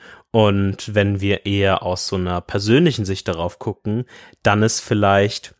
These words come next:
der, der Hauptgrund nicht die Kontrolle aus der Perspektive aus monetären Aspekten, sondern vielleicht eher so eine Privatsphäre-Geschichte oder vielleicht auch Kontrolle im Sinne von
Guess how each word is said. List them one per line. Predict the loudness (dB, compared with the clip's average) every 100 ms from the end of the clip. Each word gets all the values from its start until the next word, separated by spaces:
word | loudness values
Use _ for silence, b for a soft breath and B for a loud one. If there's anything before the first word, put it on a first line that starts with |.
| -2
der, | 2 4 2 0
der | -2 0
Hauptgrund | -2 -2 -4 -2 0
nicht | -2 -2
die | -4
Kontrolle | -4 -4 -2 0 2 2
aus | 0 -2
der | -4
Perspektive | -4 -6 -6 -10 -4 -4 -4 -8
aus | -6
monetären | -2 0 0 0 0 0
Aspekten, | -4 -2 0 -2 _ -4 -4 B B B
sondern | 0 0
vielleicht | 2 0 -2 0
eher | 0 2
so |
eine | 0 -2
Privatsphäre-Geschichte | -4 -2 2 2 0 -4 -4 0 2 0 -2 -4 0 0 2 0 -2 -4 -2
oder | -2
vielleicht | 0 2 2 2
auch | -6 -6
Kontrolle | -8 -6 0 0 0
im | -2 -4
Sinne | -2 -2
von | -4 -2 -2 -4